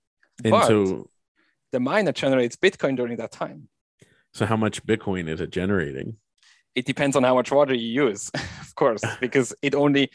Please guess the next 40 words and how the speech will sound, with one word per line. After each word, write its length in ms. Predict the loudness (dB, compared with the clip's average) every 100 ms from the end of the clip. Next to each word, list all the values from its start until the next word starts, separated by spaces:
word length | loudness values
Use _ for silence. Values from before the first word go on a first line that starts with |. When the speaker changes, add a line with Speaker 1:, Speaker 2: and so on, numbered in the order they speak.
| -2
Speaker 2:
like, 120 | 0
it 80 | 2
doesn't 280 | 0 2 2
run 200 | 4 6
all 160 | 6 4
the 80 |
time 320 | 2 0 0 0
at 80 | 0
a 60 |
hundred 280 | 0 -2 -4
percent 480 | -12 -6 -4 -4 -10 _ _ _ _ _ _ _ _ -6
because 240 | -2 -2
it 60 | 0
goes 180 | 2
up 180 | 4 2
and 100 | 0
down. 540 | 2 2 2 0 -6 -12 _ -4
Speaker 1:
Yeah. 400 | 0 0 0 -8 _ -6
Speaker 2:
Um, 580 | 0 2 2 0 -2 -6 _ _ _ _ _ _ _ _
but 240 | 2 2 0
right 260 | 2 2
now, 580 | 2 2 4 2 0 -2 _ _ _ _ _ -6
I 260 | 0 2 2
would 260 | 2 0
hope, 360 | 2 4 4 2 0
like, 220 | 0 2
an 120 | -4
S 320 | 0 -2 -2 -2
nine 560 | 0 0 0 -2 -4 -8 _ _ _
that 160 | -6 0
runs 320 | 0 0 0
every 260 | -2 -2 -2
single 340 | -2 -2 0
day, 280 | 2 2 2
that 180 | -2 0
run, 220 | -2 0
like, 240 | -2 -4
runs 300 | -2 -2 -2
full 240 | -4 -4 -4
time. 460 | -6 -4 -4 -6